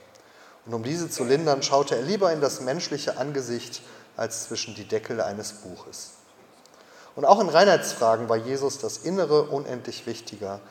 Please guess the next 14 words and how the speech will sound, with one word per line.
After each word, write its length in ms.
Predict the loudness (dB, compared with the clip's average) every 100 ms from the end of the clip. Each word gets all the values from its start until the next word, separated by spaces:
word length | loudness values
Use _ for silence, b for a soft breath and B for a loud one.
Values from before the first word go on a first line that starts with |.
| B B
als 280 | -8 -6 -6
alles 440 | -6 -6 -6 -12 -12
Äußere. 380 | -12 -12 -14 -20 -20 _ _ _ _ _ B B B B
Zusammenfassend 680 | 0 4 4 4 2 2 -2
könnte 240 | -4 -2
man 140 | -2 2
sagen, 300 | 2 2 0
Jesus 300 | -4 -4 -4
begegnete 500 | -4 -4 -6 -8 -6
Menschen 480 | -4 -2 -2 -4 -12 B B
nicht 260 | -4 -4 -2
misstrauisch 600 | -4 -4 0 4 4 2
und 140 | -6 -10
arrogant, 640 | -8 -4 -2 -2 -6 -10